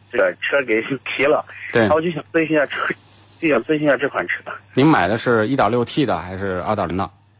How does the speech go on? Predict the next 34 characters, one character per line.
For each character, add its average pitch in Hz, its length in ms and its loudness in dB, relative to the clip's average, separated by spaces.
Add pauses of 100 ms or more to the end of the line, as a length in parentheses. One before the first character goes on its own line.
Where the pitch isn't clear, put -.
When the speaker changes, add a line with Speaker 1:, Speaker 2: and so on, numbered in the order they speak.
(320)
Speaker 1:
一 170 140 0
点 143 160 0
六 156 160 0
T - 240 -4
的。 101 120 -2 (180)
Speaker 2:
双 127 260 2
离 127 100 4
合 98 240 0
的 101 100 -2
是 92 120 -8
吗？ 85 180 -8 (500)
Speaker 1:
对， 139 160 -2
对， 113 200 -2
对， 92 160 -6
对， 82 120 -14
对。 - 200 -18
Speaker 2:
哦。 82 560 -8 (1500)
那 131 80 2
已 123 120 4
经 143 140 4
买 127 160 4
了 85 60 -2
是 98 60 -4
吗？ 80 220 -6 (760)
Speaker 1:
对， 139 200 -4
对， 127 180 -4
对。 104 180 -8 (220)
Speaker 2:
已 98 60 -6
经 151 100 2
买 87 180 0
了 95 80 -8
就 135 140 -4
开 139 260 -2
吧。 90 180 -8